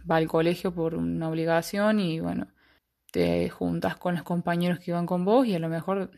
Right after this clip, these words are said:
terminás el colegio y cada uno toma diferentes rumbos. El problema era que yo me había quedado sola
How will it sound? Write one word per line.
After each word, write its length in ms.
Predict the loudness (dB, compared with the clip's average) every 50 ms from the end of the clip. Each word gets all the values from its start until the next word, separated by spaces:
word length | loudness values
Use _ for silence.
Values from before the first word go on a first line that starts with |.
| _ _ _ _ _
terminás 380 | -6 -4 -4 -2 -2 -2 -4
el 60 | -4 -2
colegio 340 | -2 -2 -2 -2 -6 -10
y 40 | -10
cada 280 | -6 -4 -2 0 0 0
uno 180 | 0 -2 -2
toma 240 | -2 -2 -2 0 -2
diferentes 420 | -2 -4 -4 -6 -4 -2 -2 -2 2
rumbos. 460 | 2 2 2 2 -2 -6 -10 -14 _ _ _ _ _ _ -20 -20 _ _ _ -2
El 100 | -2 2
problema 380 | 6 6 6 8 8 6 8
era 140 | 6 4 2
que 360 | 0 -2 -2 0 0 0 -2 -4
yo 420 | -12 -10 -8 -6 -4 -4 -4 -4 -4
me 120 | -4 -4
había 180 | -2 -4 -4 -4
quedado 240 | -4 -4 -2 -2 -4
sola 520 | -4 -4 -4 -2 -2 -2 -2 -2 -4 -8